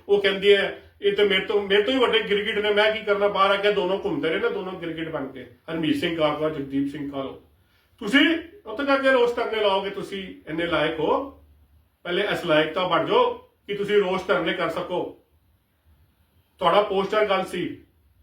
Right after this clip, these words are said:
ਤੁਹਾਨੂੰ ਪੋਸਟਰ ਦੇ ਰੋਸ ਧਰਨਾ ਨਹੀਂ ਲਿਖਣਾ ਚਾਹੀਦਾ ਸੀਗਾ, ਤੁਸੀਂ ਲਿਖਣਾ ਚਾਹੀਦਾ ਸੀਗਾ, "ਦਿੱਲੀ ਤੋਂ ਆਏ ਬੀਜੇਪੀ ਦੇ ਚਾਟੂ ਕਾਰਤਾ ਵੱਲੋਂ ਰੋਸ ਧਰਨਾ।" ਸੋ ਹਰਮੀਤ ਸਿੰਘ ਕਾਲਕਾ ਜੀ ਔਰ ਜਗਦੀਪ ਸਿੰਘ ਕਾਲੋ ਜੀ, ਪਹਿਲੇ ਆਪਣੀ ਗੱਲ ਕਰੋ।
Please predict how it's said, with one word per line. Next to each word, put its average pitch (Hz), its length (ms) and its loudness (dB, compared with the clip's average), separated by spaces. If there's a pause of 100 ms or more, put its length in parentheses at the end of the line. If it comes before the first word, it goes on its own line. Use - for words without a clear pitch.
(420)
ਤੁਹਾਨੂੰ 185 260 2
ਪੋਸਟਰ 185 340 0
ਦੇ 208 120 6
ਰੋਸ 196 240 2
ਧਰਨਾ 175 180 0
ਨਹੀਂ 202 100 0
ਲਿਖਣਾ 202 220 2
ਚਾਹੀਦਾ 190 320 -6
ਸੀਗਾ, 180 200 -4
ਤੁਸੀਂ 196 360 -8
ਲਿਖਣਾ 175 260 -2
ਚਾਹੀਦਾ 180 180 -4
ਸੀਗਾ, 233 180 2
"ਦਿੱਲੀ 180 360 -2
ਤੋਂ 202 140 2
ਆਏ 202 200 4
ਬੀਜੇਪੀ 180 540 -6
ਦੇ 196 440 0 (100)
ਚਾਟੂ 202 360 2
ਕਾਰਤਾ 180 460 0
ਵੱਲੋਂ 165 300 0
ਰੋਸ 143 240 -4
ਧਰਨਾ।" 110 440 -12 (1600)
ਸੋ 175 200 2
ਹਰਮੀਤ 165 280 0
ਸਿੰਘ 185 200 -4
ਕਾਲਕਾ 170 420 2
ਜੀ 208 180 -2
ਔਰ 208 80 2
ਜਗਦੀਪ 175 400 -6
ਸਿੰਘ 196 160 -10
ਕਾਲੋ 170 320 0
ਜੀ, 240 120 -4
ਪਹਿਲੇ 196 340 0
ਆਪਣੀ 170 340 -4
ਗੱਲ 151 160 2
ਕਰੋ। 190 580 2